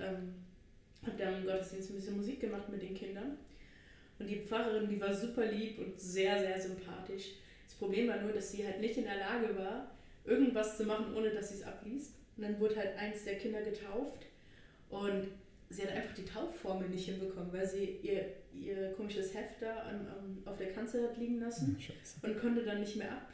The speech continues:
Speaker 1: ablesen und hat die Taufformel vergessen. Also vielleicht war die auch einfach nur aufgeregt oder so, aber das, die war jetzt auch nicht mehr jung.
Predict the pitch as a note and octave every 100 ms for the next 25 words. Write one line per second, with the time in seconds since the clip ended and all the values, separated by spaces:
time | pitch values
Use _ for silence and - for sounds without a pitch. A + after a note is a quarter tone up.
0 | - A#3+ - F#3+ F#3 F#3 A#3 - - -
1 | - - - - - G#3+ - G#3 G3 D4
2 | - A3 F#3+ F#3 F#3 F3 F3+ - F3+ -
3 | F#3+ G3 - - G#3 G3 G3+ G#3+ G#3+ G#3+
4 | G3+ G3+ G3 - - - A3 G#3+ B3 C4
5 | C#4+ B3+ B3 A#3 B3+ A3 F#3+ F#3 - -
6 | G3 F3 A3+ A#3+ - G#3+ G3+ F#3 E3+ G#3
7 | E3+